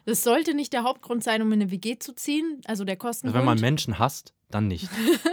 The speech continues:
Speaker 1: <laughs> Aber es spart tatsächlich enorm Kosten. Allein, man hat natürlich nur ein Zimmer, was man erstmal mietet und
Speaker 2: Und
Speaker 1: wo
Speaker 2: man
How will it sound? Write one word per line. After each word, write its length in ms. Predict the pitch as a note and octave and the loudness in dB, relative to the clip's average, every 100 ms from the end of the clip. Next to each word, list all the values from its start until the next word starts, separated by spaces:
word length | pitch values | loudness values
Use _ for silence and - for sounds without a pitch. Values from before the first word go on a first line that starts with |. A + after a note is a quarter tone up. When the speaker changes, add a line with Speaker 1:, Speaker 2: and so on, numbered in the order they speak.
| F4 | -2
Speaker 1:
<laughs> 500 | - - - - - | -10 -14 -14 -8 2
Aber 300 | A3 B3 G#3+ | 4 6 4
es 100 | - | 2
spart 280 | - F#3+ | 0 0
tatsächlich 380 | G3+ - G3 F3+ | 0 -2 -2 2
enorm 340 | F3+ F3 F3 F#3 | 4 4 4 2
Kosten. 420 | E3 D#3+ E3 D#3+ | 0 -2 -6 -4
Allein, 400 | D#3 F3 E3 - - | 2 2 2 -4 -8
man 180 | D3+ | -4
hat 120 | D3+ D#3+ | -4 -4
natürlich 560 | D#3 E3 D#3 D3+ - _ _ _ - | -4 -2 -4 -6 -16 _ _ _ -2
nur 220 | E3+ D#3 | 0 0
ein 180 | D#3 D#3 | -2 -2
Zimmer, 240 | F3+ F#3+ | 2 2
was 160 | G3 G#3 | 2 0
man 320 | G3+ G3+ G3 _ _ | 0 0 -2 _ _
erstmal 480 | G3 G#3+ G3 G3 G#3 _ _ _ _ - | -4 0 0 0 -6 _ _ _ _ 2
mietet 360 | A3 A3+ A3 | 2 4 0
und 40 | - | 4
Speaker 2:
Und 40 | |
Speaker 1:
wo 60 | |
Speaker 2:
man 20 | C#3 | 6